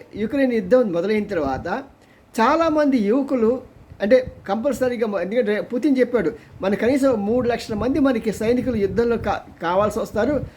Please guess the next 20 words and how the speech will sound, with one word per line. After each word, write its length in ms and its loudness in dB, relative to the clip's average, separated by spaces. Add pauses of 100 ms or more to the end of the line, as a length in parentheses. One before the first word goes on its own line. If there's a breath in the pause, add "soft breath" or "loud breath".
(160 loud breath)
యుద్ధంలో 500 4 (300)
ఫలానా 240 -2
వయసు 280 0
నుంచి 220 -2
ఫలానా 240 -2
వయసు 260 0
వరకు 220 0
ఉన్న 100 0
వాళ్ళంతా 320 0
చేరండి" 520 0
అని 120 0
చెప్పి 420 0 (300 loud breath)
ఒక 100 -6
ఆదేశం 460 2
ఇచ్చాడు. 360 0 (720 loud breath)
ఎప్పుడైతే 440 4
పుతిన్ 440 -2
యొక్క 260 -2
ఆదేశం 880 -4 (180)
విన్నారో 580 2